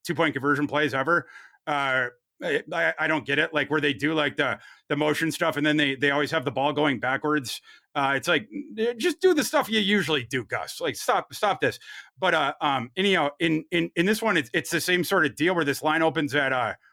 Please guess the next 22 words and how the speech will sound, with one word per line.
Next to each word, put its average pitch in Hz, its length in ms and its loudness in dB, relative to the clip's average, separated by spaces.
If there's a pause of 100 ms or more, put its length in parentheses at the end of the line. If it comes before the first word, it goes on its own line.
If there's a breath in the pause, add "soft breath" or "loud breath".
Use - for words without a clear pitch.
(160 soft breath)
under 185 220 2
a 131 40 -2
touchdown, 143 560 -2
six - 260 -2
and 175 100 2
a 135 40 -2
half. 127 300 -2 (400 loud breath)
Even 190 180 2
though 214 60 2
U 170 220 2
C 208 220 -2
F 185 120 0
is 143 100 -2
at 139 120 0
home, 147 560 0 (440 loud breath)
they're 151 360 2 (580)
clearly 254 420 2
better 170 320 2
now 165 340 4
than 147 180 0
they've 151 220 0
been 156 420 2